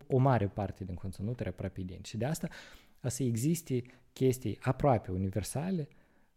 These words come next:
dar aici de-amul noi nu știu dacă vorbim atât despre artă în sensul ăsta de, uh, artă care să dea ceva absolut nou, care să, să te ajut-, să te ajute să ai o revelație, să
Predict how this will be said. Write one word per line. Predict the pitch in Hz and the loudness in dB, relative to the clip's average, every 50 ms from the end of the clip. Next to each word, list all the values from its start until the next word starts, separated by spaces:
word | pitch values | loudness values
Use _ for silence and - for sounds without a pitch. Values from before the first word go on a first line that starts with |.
| _ | _
dar | - 135 113 110 120 120 123 127 123 127 127 123 127 - - | -8 -4 -2 0 0 0 0 2 0 0 0 0 -4 -4 -2
aici | 120 127 123 - | -2 -2 0 0
de-amul | 143 123 123 123 123 123 123 | -2 0 0 0 0 0 0
noi | 123 123 123 120 | 0 0 0 -2
nu | 120 127 | -2 -2
știu | 131 - - 127 | -4 -4 -4 -4
dacă | 110 104 - 113 | -4 -4 -4 -4
vorbim | 107 101 - 98 101 107 107 104 101 95 - _ _ _ | -4 -4 -4 -2 -2 -2 -2 -2 -4 -6 -8 _ _ _
atât | _ - 95 - - 110 98 | _ -12 -10 -6 -4 -4 -4
despre | 95 - - - 113 - - | -6 -8 -6 -8 -8 -6 -4
artă | - 110 110 113 107 - - | 0 2 2 2 0 0 -2
în | 101 101 95 | -2 0 0
sensul | - 113 104 95 - - 104 | 0 -2 -2 -2 -2 -4 -6
ăsta | 98 - - 85 82 | -6 -6 -10 -10 -8
de, | 92 90 87 87 87 90 - - - _ _ _ _ _ _ _ _ _ _ _ - - - _ _ _ _ _ _ _ - | -8 -6 -6 -6 -6 -8 -12 -16 -20 _ _ _ _ _ _ _ _ _ _ _ -20 -20 -20 _ _ _ _ _ _ _ -10
uh, | - 90 87 87 87 87 85 85 87 87 _ _ _ _ _ _ _ _ _ _ _ _ _ _ _ _ _ _ _ _ | -8 -8 -6 -6 -6 -6 -6 -8 -8 -10 _ _ _ _ _ _ _ _ _ _ _ _ _ _ _ _ _ _ _ _
artă | - 123 110 104 - - | -4 -2 -2 -2 -2 -4
care | 107 - 107 101 98 | -4 -2 -2 -2 -2
să | 95 - - 104 | -4 -6 -4 -4
dea | 98 98 104 101 98 | -2 0 0 0 0
ceva | 92 - - 101 104 104 | -2 -4 -4 -2 -2 -2
absolut | 98 95 - - - 101 98 98 98 - | -2 -4 -6 -6 -4 -4 -4 -4 -4 -4
nou, | - 95 92 98 104 98 95 | -4 -2 0 0 0 0 -2
care | - - 110 95 | -2 -4 -4 -4
să, | 90 87 - - 92 92 90 90 90 90 90 90 90 90 90 90 101 | -6 -6 -6 -6 -6 -4 -4 -6 -6 -6 -6 -6 -6 -8 -8 -10 -12
să | 101 - - | -14 -10 -4
te | - | -4
ajut-, | 101 90 104 104 - | -2 -2 -2 -4 -4
să | - - - - - 98 - - | -6 -16 -16 -14 -14 -12 -10 -4
te | - 107 | -2 0
ajute | 98 101 107 104 - | 2 2 0 -2 -4
să | - - 104 | -8 -6 -2
ai | 95 95 | -2 0
o | 95 | 0
revelație, | 98 101 92 - 98 95 98 98 90 87 - - - 110 101 | 0 0 -2 -2 -2 -2 -2 -2 -2 -4 -6 -8 -16 -16 -16
să | - - - - - - | -14 -16 -16 -14 -10 -10